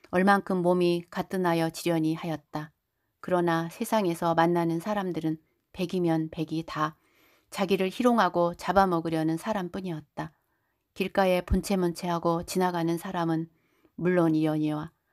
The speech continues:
가장 다정한 듯이 웃는 얼굴과 부드러운 말소리로 가까이 오는 자도 기실은 나를 사랑하고 불쌍히 여겨 그러함이 아니라 나를 속이고 나를 농락하여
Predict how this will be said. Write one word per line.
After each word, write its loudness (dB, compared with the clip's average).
가장 0
다정한 0
듯이 -6
웃는 0
얼굴과 0
부드러운 0
말소리로 0
가까이 -2
오는 0
자도 -6
기실은 -2
나를 2
사랑하고 -2
불쌍히 -2
여겨 -4
그러함이 0
아니라 -6
나를 4
속이고 -4
나를 -2
농락하여 -4